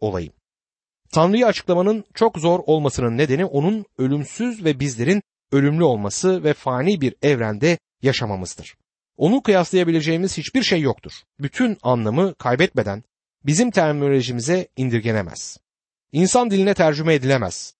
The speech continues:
Bu Tanrı'nın insan oluşunun nedenlerinden birini açıklar.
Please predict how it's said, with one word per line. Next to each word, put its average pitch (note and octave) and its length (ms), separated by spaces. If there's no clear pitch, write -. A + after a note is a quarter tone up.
Bu G3+ 160
Tanrı'nın C#3+ 480
insan D3 480
oluşunun A#2+ 500
nedenlerinden C3+ 640
birini D3 340
açıklar. - 520